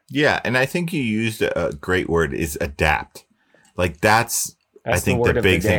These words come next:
Speaker 2: day.
Speaker 1: The word of the day, adapt.
Speaker 2: <laughs> Ad-, adapt.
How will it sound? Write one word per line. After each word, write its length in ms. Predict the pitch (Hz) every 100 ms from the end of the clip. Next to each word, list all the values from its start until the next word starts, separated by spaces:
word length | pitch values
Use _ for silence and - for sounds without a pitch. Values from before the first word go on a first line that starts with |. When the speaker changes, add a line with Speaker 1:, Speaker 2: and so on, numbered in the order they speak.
| 90
Speaker 2:
day. 80 | - _ _ _
Speaker 1:
The 80 | 95
word 280 | 85 98 107
of 140 | 107
the 80 | 101
day, 380 | 87 87 69 65 _ _ _
adapt. 520 | 95 85 67 - - _ _ -
Speaker 2:
<laughs> 320 | - - - -
Ad-, 160 | 107
adapt. 680 | - 120 120 127 127 101